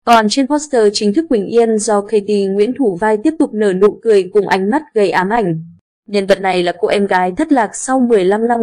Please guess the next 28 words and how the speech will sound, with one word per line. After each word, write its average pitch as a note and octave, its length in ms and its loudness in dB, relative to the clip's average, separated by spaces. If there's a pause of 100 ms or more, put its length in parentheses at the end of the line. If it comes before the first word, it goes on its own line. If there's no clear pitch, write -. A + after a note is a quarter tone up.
của F#3+ 100 0
Hoàng F3 280 -4
Quyên, A#3 260 2 (280)
bất E4 180 -2
ngờ A#3 320 4
trở G3+ 140 0
lại F#3 180 -2
tìm F#3+ 300 -4
kiếm G#3 260 0
người C4 180 4
chị - 160 -4
ngay A3+ 240 -2
thời A3 100 -2
điểm F3 220 0
M F3+ 220 -2
G - 20 0
S, F#3 300 0 (340)
Quy G#3 140 2
đang F#3+ 220 2
chuẩn F3 220 -4
bị F#3+ 260 -2
cho G#3+ 120 -6
đám F3 220 -2
cưới F#3 220 2
triệu G3+ 200 -4
đô G3+ 160 2
với F#3 120 -2
Jack. A#3+ 200 0